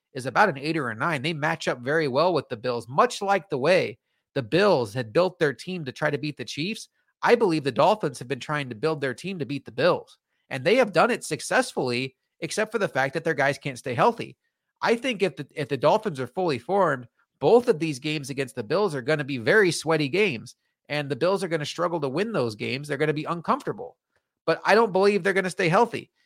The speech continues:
And that's why at the end of the day, I look at the schedule and I'm like, "I think the Dolphins are a ten-win team." I think it'll be an underachieving ten-win team that frustrates fans because there will be moments where they go out there and they beat either a Philadelphia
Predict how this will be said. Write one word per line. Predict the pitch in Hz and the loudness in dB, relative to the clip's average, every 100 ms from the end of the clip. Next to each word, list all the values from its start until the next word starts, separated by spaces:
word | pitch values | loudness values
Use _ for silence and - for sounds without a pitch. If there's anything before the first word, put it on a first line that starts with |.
| - | -12
And | 143 | -4
that's | 160 202 - | -2 -2 2
why | 190 170 165 | 4 4 2
at | 156 160 | 0 -2
the | 170 | -2
end | 170 | -2
of | |
the | 151 | -2
day, | 190 | 0
I | |
look | 156 151 | 0 -2
at | 156 | -4
the | 139 | -8
schedule | - 190 190 147 | -2 -2 0 0
and | 135 | 0
I'm | 127 | -2
like, | 127 - - | -4 -4 -2
"I | 151 | -2
think | 180 | 0
the | 175 | 0
Dolphins | 135 143 151 131 | 2 2 -2 -2
are | 151 | -2
a | |
ten-win | 156 147 151 175 170 | -2 -6 -4 -6 -4
team." | 214 190 156 _ _ _ - | -4 -6 -10 _ _ _ -2
I | |
think | 147 135 | -2 0
it'll | 147 | 0
be | 151 | 2
an | 147 135 | 0 0
underachieving | 147 165 196 185 - 135 151 170 | 0 2 2 2 -2 -2 -2 -4
ten-win | - 147 160 185 180 | -4 -4 -2 -4 -4
team | 131 120 139 | -4 -4 -4
that | - | -8
frustrates | - 135 147 165 185 - | -2 -2 0 0 -2 -2
fans | 135 120 135 135 | -2 0 0 -4
because | 147 135 131 123 _ _ _ - | -4 0 2 0 _ _ _ 0
there | 135 | 2
will | 180 | 4
be | 180 208 | 4 2
moments | 180 247 160 - - - _ | 4 2 2 -6 -14 -20 _
where | 135 143 | -2 2
they | 165 | 2
go | 185 175 | 6 8
out | 208 214 | 8 6
there | 107 92 _ _ - | -4 -6 _ _ -6
and | 151 | 0
they | 175 147 | 2 2
beat | 196 202 | 0 -2
either | 165 147 135 | -2 0 0
a | |
Philadelphia | 120 151 131 120 113 113 107 | 2 2 2 2 0 -2 -10